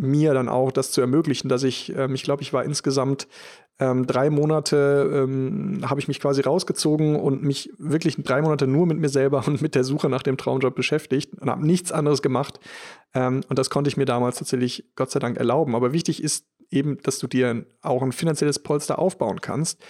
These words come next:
ähm, einfach um dir diesen Raum zu geben. Ja? Und ich hab danach auch noch lange in Teilzeit gearbeitet, um nebenbei meine Idee vom Coaching aufzubauen. Ja? Also ich hab dann auch nicht sofort auf gleich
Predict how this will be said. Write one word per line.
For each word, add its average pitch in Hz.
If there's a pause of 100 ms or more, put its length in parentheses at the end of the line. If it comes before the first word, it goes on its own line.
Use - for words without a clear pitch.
(580)
ähm, 139 (920)
einfach 143
um 139
dir 139
diesen 131
Raum 123
zu 123
geben. 127
Ja? 127
Und 143
ich -
hab 165
danach 151 (300)
auch 160
noch 147
lange 156
in 156
Teilzeit 175
gearbeitet, 156
um 147
nebenbei 151
meine 160
Idee 139
vom 160
Coaching 170
aufzubauen. 151
Ja? 127
Also 147
ich 143
hab 160
dann 135
auch 185
nicht 202
sofort 151
auf -
gleich 139